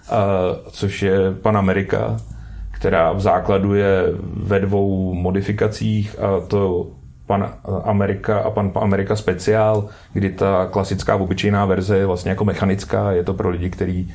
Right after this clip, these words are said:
si myslím, že budou chtít jezdit do té Afriky a budou chtít jezdit do té Albánie a chtějí tam co nejméně těch elektronických věcí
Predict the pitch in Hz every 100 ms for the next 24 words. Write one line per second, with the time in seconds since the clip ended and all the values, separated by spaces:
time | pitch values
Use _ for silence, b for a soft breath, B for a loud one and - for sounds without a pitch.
0 | B B B - 101 95 101 92 98 95
1 | 90 95 92 - 95 98 92 98 92 95
2 | 95 95 90 87 - 101 98 98 - 87
3 | 90 90 - 92 90 90 95 90 95 101
4 | 92 95 95 95 95 95 95 95 107 -
5 | 95 98 98 98 95 95 95 104 98 90
6 | 101 98 98 104 98 87 85 - 104 107